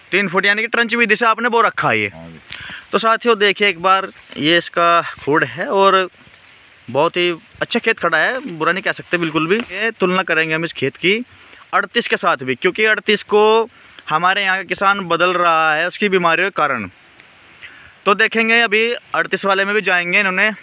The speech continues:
Speaker 1: आपने जीरो दो सौ अड़तीस ही बो रखा है?
Speaker 2: हाँ जी।
Speaker 1: अच्छा,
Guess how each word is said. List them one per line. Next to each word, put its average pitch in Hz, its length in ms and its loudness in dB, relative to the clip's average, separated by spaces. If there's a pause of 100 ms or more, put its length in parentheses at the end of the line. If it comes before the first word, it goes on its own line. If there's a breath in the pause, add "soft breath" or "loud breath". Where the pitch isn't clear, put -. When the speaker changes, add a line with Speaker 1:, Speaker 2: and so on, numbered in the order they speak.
(320 loud breath)
Speaker 1:
आपने 233 540 2 (1400)
जीरो 185 260 0
दो 226 140 2
सौ 247 100 -2
अड़तीस 226 220 0
ही 233 60 0
बो 226 120 2
रखा 226 300 2
है? 247 100 2 (300)
Speaker 2:
हाँ 90 160 -12
जी। 92 100 -16 (720 loud breath)
Speaker 1:
अच्छा, 180 340 0